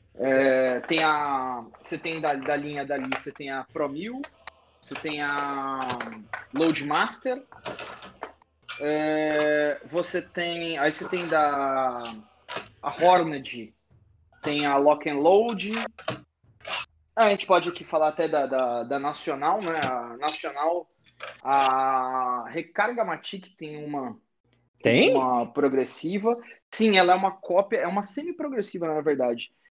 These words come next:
Speaker 1: Ela é uma cópia da Dillon quinhentos e cinquenta. Ela é semi-progressiva.
Speaker 2: Ah, tá. É, não sabia que tinha.
Speaker 1: É semi-, tem, tem, tem. Não é, não é comum.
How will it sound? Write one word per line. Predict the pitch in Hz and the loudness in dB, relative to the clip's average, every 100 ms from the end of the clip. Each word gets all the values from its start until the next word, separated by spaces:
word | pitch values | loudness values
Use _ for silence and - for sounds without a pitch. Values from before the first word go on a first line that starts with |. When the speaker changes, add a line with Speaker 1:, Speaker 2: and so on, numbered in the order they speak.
| - | -8
Speaker 1:
Ela | 131 | -2
é | 160 | 2
uma | 170 170 | 2 0
cópia | 175 202 214 226 220 | 4 4 4 0 0
da | 202 202 202 190 180 180 151 | 2 2 4 4 4 4 2
Dillon | 143 175 220 220 | -2 -8 -6 -8
quinhentos | 214 - 190 202 - | -8 -8 -8 -8 -8
e | 214 | -8
cinquenta. | 202 160 135 117 - 98 _ _ _ _ _ | -8 -6 -6 -6 -14 -18 _ _ _ _ _
Ela | 117 123 | -10 -8
é | |
semi-progressiva. | - 175 185 185 185 180 165 - 113 104 - _ _ _ _ _ - | -4 -2 -2 0 2 4 2 0 -6 -8 -14 _ _ _ _ _ 2
Speaker 2:
Ah, | 147 139 | 6 6
tá. | - 139 147 | 6 6 8
É, | 214 165 143 | 8 8 4
não | 101 | 2
sabia | 190 220 147 | 2 4 2
que | - | 2
tinha. | - - | -2 -2
Speaker 1:
É | |
semi-, | 123 147 131 135 - - | -2 0 0 -2 -4 4
tem, | 175 180 170 | 6 6 4
tem, | 160 156 143 | 0 0 0
tem. | 143 131 143 | -2 -2 0
Não | 175 196 | 2 0
é, | 165 | 0
não | 190 233 | 0 2
é | 233 | 0
comum. | - 160 147 180 226 262 | -2 -4 -4 -4 -4 -6